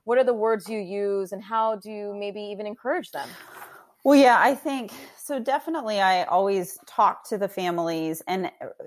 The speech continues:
Speaker 2: the one thing I always try to do is ask what their questions are or what their fears are.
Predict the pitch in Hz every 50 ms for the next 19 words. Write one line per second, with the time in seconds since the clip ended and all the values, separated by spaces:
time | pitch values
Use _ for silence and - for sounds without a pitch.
0 | - - - - 190 202 202 190 190 220 240 262 262 277 262 233 202 180 175 160
1 | 127 175 180 180 180 - 190 175 165 156 175 170 165 156 156 - - 160 160 170
2 | - - 170 165 170 170 170 156 165 165 165 160 147 147 147 143 - - - 311
3 | 302 - - 202 185 175 156 180 156 156 156 151 - - 175 165 170 180 - -
4 | 170 160 156 147 - - - 190 170 165 147 143 143 - - - 101 98 60 62
5 | 71 -